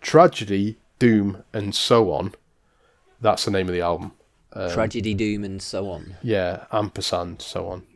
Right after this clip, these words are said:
Speaker 2: Oh,
Speaker 1: Um,
Speaker 2: nice. I like an, I like an ampersand.
Speaker 1: Yeah, um, I only listened to it once so far, 'cause I only got it yesterday. But, uh, yeah, his stuff's really good, so I thought
Speaker 2: Yeah.
Speaker 1: I'd give him a, a shout out. I'm a big fan. Benjamin Shaw, Megadeth.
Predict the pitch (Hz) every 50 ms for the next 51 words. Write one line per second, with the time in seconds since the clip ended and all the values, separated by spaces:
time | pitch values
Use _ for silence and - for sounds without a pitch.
0 | _ _ - _ 98 101 90 - 110 101 98 95 95 101 - - _ _ _ _
1 | _ _ - 90 92 92 82 - - - - - - - 101 104 107 98 - -
2 | 78 76 78 80 - - - - - - 90 - _ _ _ _ _ _ _ 131
3 | 120 117 101 92 92 90 - - - _ - 120 113 117 113 110 110 104 _ _
4 | _ _ _ - _ _ - 135 139 135 127 117 110 - - - - 90 - 76
5 | 80 69 - - - - _ _ _ _ _ _ _ _ _ _ - - - -
6 | - 64 - - _ - - - 95 95 92 87 - 87 78 - 78 78 - -
7 | - - - - _ - 95 87 - _ _ _ _ - 92 87 85 - - 123
8 | 117 101 95 - - _ _ _ _ _ _ - 170 - - - - - 156 143
9 | 143 175 165 - - _ _ - - 131 120 131 117 127 135 123 120 120 120 117
10 | - - - - 127 - - 117 110 110 110 107 107 110 107 - - 113 120 120
11 | _ _ - - - 139 - - - 120 120 110 - - 147 139 131 117 117 117
12 | 110 - - 117 110 107 107 107 101 113 113 107 107 104 - 110 107 104 98